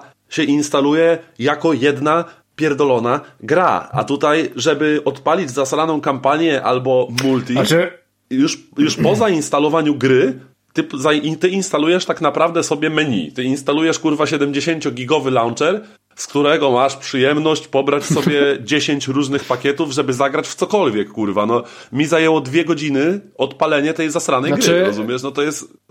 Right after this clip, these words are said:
Speaker 1: chore.
Speaker 2: ja, ja z tego, co pamiętam, jak ja grałem w Modern Warfare'a tego, tego w-, poprzedniego, to tam było też, e, jakiś tam, ściągało to się wszystko oddzielnie. No to było tylko i wyłącznie po to, żeby po prostu można było usunąć pewne elementy, z których się nie korzysta, czyli na
Speaker 1: Znaczy,
Speaker 2: przykład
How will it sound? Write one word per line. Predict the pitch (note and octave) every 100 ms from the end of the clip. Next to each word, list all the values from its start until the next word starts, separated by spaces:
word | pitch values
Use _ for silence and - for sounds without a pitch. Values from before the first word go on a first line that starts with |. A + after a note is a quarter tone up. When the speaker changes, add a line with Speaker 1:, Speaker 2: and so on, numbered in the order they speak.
| C3
Speaker 1:
chore. | - C#3 D3
Speaker 2:
ja, | D#3
ja | E3 E3+ D#3 D3+
z |
tego, | - D#3
co | D3+
pamiętam, | D#3+ D#3+ D#3 C#3 B2+
jak | C3 -
ja | D3+ D#3
grałem | A2+ A#2 A2 G#2 G2+
w |
Modern | A2+ A2 G#2+
Warfare'a | G#2 - A#2 G#2
tego, | G#2+ G#2 G#2 G#2 -
tego | G#2+ G#2+
w-, | G2
poprzedniego, | - G#2 - G#2+ A2+ G#2 G#2 C3 C#3 - - -
to | A2
tam | B2 A#2
było | A#2+ B2
też, | - - - -
e, | A2+ G#2+ G#2+
jakiś | G#2+ A2
tam, | - G#2+ G#2 F#2+
ściągało | - B2 A2+ C#3 A#2
to | G#2+
się | - -
wszystko | G#2 -
oddzielnie. | A2+ G#2+ G#2+ G2+ A2+ D#3 - - - -
No | D#3+
to | F#3
było | G3 G3
tylko | G3 G3+
i | F#3+
wyłącznie | F3+ F#3 - F#3
po | G3
to, | F#3+ F#3
żeby | F3 E3+ F3 F3 F3 E3+
po | E3
prostu | D#3+ E3 - E3+
można | E3 D#3 D#3
było | D#3+ D#3+
usunąć | - - D#3+ A#2+
pewne | - A#2 A#2
elementy, | A#2 A#2 A2+ A2+
z | -
których | B2 A2+
się | A#2+
nie | A2+
korzysta, | A#2 A2+ A2 G2
czyli | G#2+
na | G#2+
Speaker 1:
Znaczy, | A2
Speaker 2:
przykład | A#2